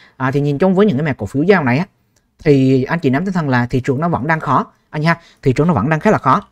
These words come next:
Thì vô, đối với những cái mã cổ phiếu thì em đã hướng dẫn cho các anh chị về cái cách xử lý trong những cái buổi livestream rồi, về cách xử lý rồi. À, ví dụ như là cái mã cổ phiếu nào nó có cái vùng trading range á, à, thì mua, gần biên dưới thì mình mua, gần biên trên thì mình bán.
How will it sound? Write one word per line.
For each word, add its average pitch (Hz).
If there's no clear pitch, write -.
Thì 143
vô, 151
đối 190
với 247
những 160
cái 185
mã 151
cổ 123
phiếu 165
thì 202
em 143
đã 113
hướng 214
dẫn 123
cho 160
các 190
anh 202
chị 117
về 113
cái 175
cách -
xử 110
lý 120
trong 170
những -
cái 170
buổi 131
livestream 156
rồi, 120
về 117
cách -
xử 117
lý 120
rồi. 202
À, 113
ví 196
dụ 127
như 147
là 139
cái 175
mã 175
cổ 101
phiếu 147
nào 156
nó 113
có 123
cái 226
vùng 127
trading 160
range 175
á, 208
à, 123
thì 120
mua, 139
gần 135
biên 147
dưới 165
thì 196
mình 120
mua, 147
gần 123
biên 135
trên 151
thì 127
mình 110
bán. 117